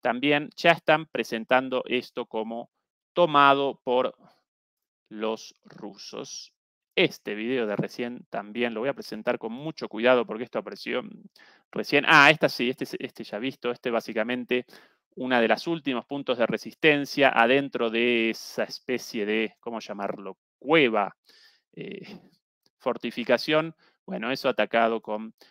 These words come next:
drones rusos y tomado por los ru-, rusos. Así que esa es la primera novedad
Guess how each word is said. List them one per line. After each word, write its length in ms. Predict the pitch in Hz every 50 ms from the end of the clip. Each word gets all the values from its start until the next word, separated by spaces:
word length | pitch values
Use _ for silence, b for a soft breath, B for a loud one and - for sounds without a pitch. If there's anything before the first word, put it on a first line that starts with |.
| b b -
drones 640 | 110 110 110 110 110 113 110 110 - - - _ _
rusos 680 | - 117 117 113 117 - - - 117 113 - - - _
y 260 | - 120 110 110 - - _ _ _ _ _ _
tomado 540 | - 113 110 110 110 110 107 107 104 107 104
por 360 | - - 104 101 101 - - _ _ -
los 180 | - 107 -
ru-, 160 | - 95 - - _ _ _ _ _ _ _ _ _ _ _ _ _ _ _ _ _ _ _
rusos. 260 | - - - 214 -
Así 180 | - - - -
que 160 | - - - -
esa 220 | 226 233 - 208
es 40 | 175
la 80 | 123
primera 360 | - - 127 143 180 190 170 147
novedad 500 | 131 120 117 117 127 147 156 165 170